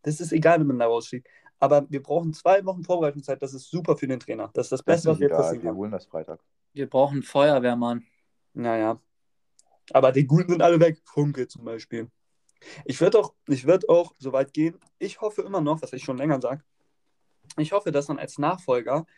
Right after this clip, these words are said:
Speaker 1: im Sommer Klose vorgestellt wird.
Speaker 3: Das könnte halt jetzt sogar sein, weil er ja da auch Stress
Speaker 1: Ja,
Speaker 3: bei Bayern
Speaker 1: ja.
Speaker 3: hat.
Speaker 1: Ja, der hat eine Werder, das ist ja das Wichtige bei Werder, die,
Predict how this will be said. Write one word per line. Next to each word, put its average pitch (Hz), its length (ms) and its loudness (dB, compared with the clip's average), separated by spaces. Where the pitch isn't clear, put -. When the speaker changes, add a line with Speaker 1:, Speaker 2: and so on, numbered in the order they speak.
Speaker 1:
im 131 120 -10
Sommer 139 340 2
Klose 170 340 0
vorgestellt 120 520 -2
wird. 113 160 -4
Speaker 3:
Das - 200 -8
könnte 165 240 -2
halt 151 140 2
jetzt 143 160 0
sogar 131 280 2
sein, 131 320 2
weil 120 140 2
er 120 80 0
ja 120 140 2
da 123 120 2
auch 135 160 -8
Stress 262 360 0
Speaker 1:
Ja, - 0 -
Speaker 3:
bei 123 160 -4
Bayern 131 320 -4
Speaker 1:
ja. 170 60 2
Speaker 3:
hat. 214 240 -4
Speaker 1:
Ja, 208 240 0
der 156 200 4
hat 170 160 -4
eine 160 140 -4
Werder, 202 340 2
das 120 140 -6
ist - 40 -6
ja 123 80 4
das 120 120 -2
Wichtige 156 280 0
bei 123 120 2
Werder, 117 200 0
die, 143 220 -4